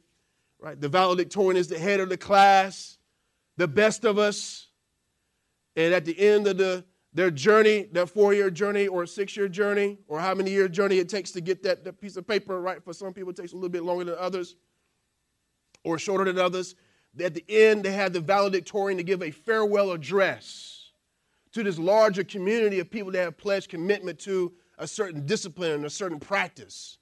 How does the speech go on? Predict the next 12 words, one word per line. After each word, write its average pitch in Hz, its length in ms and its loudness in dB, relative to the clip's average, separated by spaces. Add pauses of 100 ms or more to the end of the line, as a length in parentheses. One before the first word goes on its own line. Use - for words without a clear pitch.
(540)
with 170 200 0
each 147 240 -8
other 123 300 -6 (360)
to 147 180 -12
learn. 139 300 -6 (1900)
And, 175 220 0 (100)
and 185 120 2
in 196 100 4
the 202 180 4
ancient 247 360 0
world, 214 520 6 (360)
uh, 185 180 -2